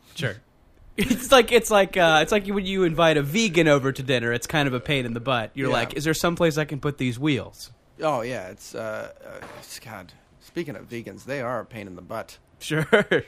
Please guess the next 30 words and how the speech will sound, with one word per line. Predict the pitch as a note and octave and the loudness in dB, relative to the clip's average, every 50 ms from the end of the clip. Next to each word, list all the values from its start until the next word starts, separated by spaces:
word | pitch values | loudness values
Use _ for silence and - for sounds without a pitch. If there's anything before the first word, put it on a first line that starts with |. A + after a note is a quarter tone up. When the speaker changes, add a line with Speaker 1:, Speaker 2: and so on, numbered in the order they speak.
| - _ _ _ _ _ _ _ _ _ _ _ _ _ _ | -8 _ _ _ _ _ _ _ _ _ _ _ _ _ _
Speaker 1:
They | - D#4 | -6 -6
seem | A3+ - C#3 A2+ G#2 | -4 -4 -8 -10 -12
like | - - G2+ | -16 -18 -20
nice | G2 - C3 - | -20 -20 -20 -20
folks. | - - - - - - - - _ _ _ _ _ _ _ _ _ _ _ _ _ _ - | -20 -20 -20 -20 -20 -20 -20 -20 _ _ _ _ _ _ _ _ _ _ _ _ _ _ -14
Vegans. | - G2+ F#2+ G#2 G#2 G2+ - - _ _ _ _ _ _ _ _ _ _ _ | -14 -12 -12 -12 -14 -14 -16 -20 _ _ _ _ _ _ _ _ _ _ _
Right? | D3+ F#3+ - - - _ _ _ _ - | -10 -10 -10 -12 -16 _ _ _ _ 0
They'll | C4 C#4+ | 2 2
usually | B3 A3+ A#3 A3 | 0 0 -2 -2
bring | F#3 D3 F#3 F#3 E3 | -2 0 -2 -2 -2
something | - - E3 C#3+ - D3+ C#3 | -2 -4 -4 -2 -2 -2 -2
of | C3+ A#2+ | 0 0
their | B2+ B2 A#2+ B2+ | 0 0 2 2
own | B2 A#2 A2 G#2+ | 0 0 -2 -4
if | G#2 - - - | -8 -12 -10 -10
they're | A2 G#2+ | -8 -8
having | G#2 G#2 F#2+ G2 | -8 -8 -10 -10
dinner | F#2+ G2+ G2+ G2 F#2+ | -12 -12 -12 -12 -12
at | F2 | -12
your | D2 D#2 F2+ | -12 -14 -14
house, | G2 F2+ D#2+ - - - | -14 -16 -16 -16 -12 -8
right? | B2+ C3+ E3 - - | -4 -4 -4 -4 -6
Is | E3 D#3+ | -6 -4
that | F3+ F#3 | -4 -4
your, | - F3+ F3 | -4 -6 -8
been | E3 E3+ F3+ | -6 -6 -4
your | F3+ F#3 F3+ | -4 -4 -4
experience | F3 - - - F3+ F3 F3 E3 - | -6 -6 -6 -4 -4 -2 -4 -6 -8
with | D#3+ D#3 | -8 -6
vegans? | E3+ E3+ E3+ F3+ F3+ F3+ - - | -6 -6 -6 -6 -8 -10 -12 -14